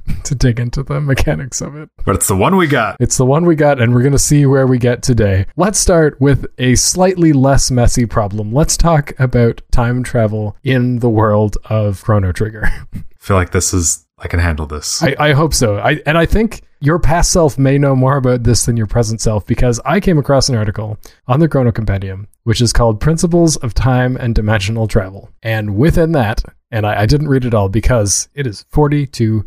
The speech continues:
Speaker 1: pages long.
Speaker 2: Wow.
Speaker 1: But there is a huge, very well thought out discussion of how time travel works in the entire Chrono series. And G, in a past episode, you were talking about,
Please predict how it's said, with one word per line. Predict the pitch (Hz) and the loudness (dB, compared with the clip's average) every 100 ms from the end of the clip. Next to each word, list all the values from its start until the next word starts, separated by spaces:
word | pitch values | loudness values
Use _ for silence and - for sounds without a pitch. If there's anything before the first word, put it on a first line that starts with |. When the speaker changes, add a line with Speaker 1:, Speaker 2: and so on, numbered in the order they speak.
| - | -4
Speaker 1:
pages | 104 101 104 101 - | -6 -6 -10 -10 -10
long. | 92 98 107 - | -10 -12 -20 -8
Speaker 2:
Wow. | 92 85 82 - _ | -4 0 -2 -4 _
Speaker 1:
But | 151 151 | -2 2
there | 165 | 2
is | 131 | 2
a | 117 | 2
huge, | 101 202 196 165 139 | 4 4 4 2 0
very | 113 151 196 | -2 2 2
well | 226 165 160 | 2 2 2
thought | - 151 | 2 2
out | 120 | 2
discussion | 120 - 110 - 113 | 0 0 0 0 -4
of | 101 | -4
how | 107 | -2
time | 101 120 135 | 0 2 2
travel | 127 123 120 | 0 0 0
works | 101 101 - - - | 0 0 -2 -6 -6
in | 107 104 | -6 -2
the | 104 107 107 107 - | 2 2 2 -2 -6
entire | 123 117 - 165 120 104 | -4 -2 2 2 4 2
Chrono | - 104 98 | 0 -2 0
series. | - 104 98 104 - | -2 -2 -4 -6 -4
And | 117 107 | -2 2
G, | 160 | 2
in | 165 | 4
a | 139 | 2
past | 139 131 | 2 2
episode, | - 120 127 120 | 0 0 0 0
you | 117 | 0
were | 107 | 2
talking | 107 107 | 0 -2
about, | 110 101 | -6 -8